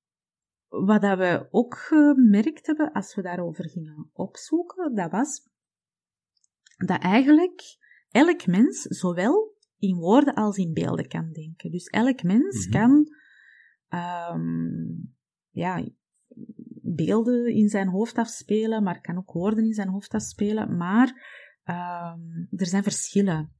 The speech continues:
Speaker 1: En dat is, ehm, de, het verschil is vooral wat uw eerste of uw natuurlijke respons is. En dat maakt dan of dat je nu een beelddenker bent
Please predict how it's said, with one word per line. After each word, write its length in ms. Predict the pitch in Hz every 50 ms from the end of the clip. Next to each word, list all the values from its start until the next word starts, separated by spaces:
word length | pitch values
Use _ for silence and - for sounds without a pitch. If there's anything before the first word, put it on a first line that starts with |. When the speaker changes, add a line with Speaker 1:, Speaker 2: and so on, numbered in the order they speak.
| _ _ _
Speaker 1:
En 880 | _ 180 180 180 180 180 180 175 175 175 170 170 170 175 - - - - _ _ _ _ _ _ _ _ _ _ _ _ _ _ _ _ _ _ _ _ _ _ _
dat 320 | - 156 - 190 208 202
is, 420 | 247 247 240 - - - - - - _ _ _
ehm, 960 | _ - 185 180 180 180 180 180 175 175 175 175 175 175 - - 190 185 - - - - 247 _
de, 160 | 202 - -
het 200 | - - 185 - -
verschil 320 | - 185 - - - 339
is 140 | 370 - -
vooral 400 | - 202 190 226 269 294 254 -
wat 160 | 185 202 196
uw 180 | 208 196 175 - 131
eerste 720 | - 190 214 233 233 - - - - 170 160 165 160 - _ _ _ _ _ _
of 160 | - 185 165
uw 140 | - 190 196
natuurlijke 680 | 185 180 160 - - - 214 220 233 233 202 - - 175
respons 600 | 160 156 156 - - - - 160 156 160 151 - -
is. 240 | 160 156 - - -
En 220 | - 175 170 170 156
dat 200 | - 175 220 233
maakt 420 | 208 180 190 226 254 - - -
dan 180 | 302 311 349 370
of 220 | - - - 175 165
dat 180 | - 180 185
je 80 | 202 214
nu 160 | 202 208 208 208
een 200 | 190 170 160 151
beelddenker 840 | - 156 175 202 233 233 240 - - 220 233 269 254 - 285 277 262
bent 340 | - 247 247 262 262 -